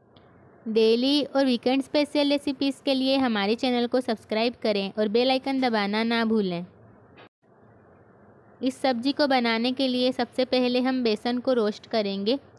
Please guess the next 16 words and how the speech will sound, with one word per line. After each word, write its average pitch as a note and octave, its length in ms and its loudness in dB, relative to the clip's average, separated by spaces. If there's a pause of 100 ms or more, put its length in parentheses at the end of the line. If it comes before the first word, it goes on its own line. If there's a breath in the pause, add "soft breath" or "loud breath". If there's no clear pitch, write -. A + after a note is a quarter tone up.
(280)
इसलिए C4 380 0
हमने B3+ 280 0
यहाँ C4 380 0
पर C4+ 160 2
तीन B3+ 280 -2
टेबलस्पून B3+ 600 -2
बेसन A3 340 -2
लिया G#3+ 280 0
है। G#3+ 200 0 (1080)
तो A#3+ 80 2
इसे B3+ 240 -2
पैन B3+ 280 0
में C4 180 0
ऐड A#3 200 -2
कर A#3+ 200 -2
देंगे A#3 400 -2